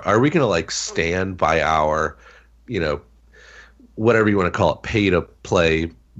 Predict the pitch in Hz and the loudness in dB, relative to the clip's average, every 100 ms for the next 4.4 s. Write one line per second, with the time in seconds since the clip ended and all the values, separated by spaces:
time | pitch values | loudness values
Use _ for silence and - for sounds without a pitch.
0 | - - 95 78 80 82 - 87 78 - | -20 -8 -2 0 0 -2 -6 -6 -6 -6
1 | 82 76 73 - 76 73 73 - - 82 | -8 -6 -6 -6 -6 -4 -4 -4 -8 -4
2 | 78 73 76 - 80 - 82 76 82 92 | -2 -2 -4 -4 -4 -4 -6 -2 2 2
3 | 98 95 87 - 98 98 87 87 - 90 | 2 2 0 0 0 0 0 -2 -2 -6
4 | 87 64 82 80 | -4 -2 -2 -4